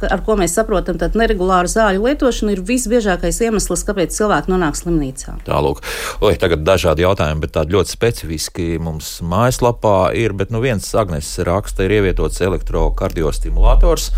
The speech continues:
Speaker 2: aritmijas lēkmes problēma un uzstādīts pulss sešdesmit pieci. Ja viegli sportojot, palielinās pulss, vai tas ir pieļaujams? Viegli palielinās.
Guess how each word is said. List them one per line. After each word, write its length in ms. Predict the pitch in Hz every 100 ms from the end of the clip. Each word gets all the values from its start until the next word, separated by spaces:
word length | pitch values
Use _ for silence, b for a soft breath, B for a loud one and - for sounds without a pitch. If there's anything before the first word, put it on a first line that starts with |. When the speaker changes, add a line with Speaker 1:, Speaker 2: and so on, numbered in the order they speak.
| B B B B
Speaker 2:
aritmijas 480 | 101 90 85 80 -
lēkmes 260 | 76 -
problēma 460 | - 82 78 78 80
un 80 | 95
uzstādīts 640 | - 104 90 85 - -
pulss 380 | - 104 90 - -
sešdesmit 420 | 82 80 78 85
pieci. 520 | - 101 80 - 73 69 69
Ja 100 | 76
viegli 320 | 82 107 98
sportojot, 520 | 78 - 98 90 76 -
palielinās 500 | 95 69 65 65 -
pulss, 380 | - 76 - -
vai 80 | 65
tas 160 | 67 -
ir 80 | -
pieļaujams? 500 | 62 50 - - -
Viegli 240 | 87 - -
palielinās. 540 | 92 - - - -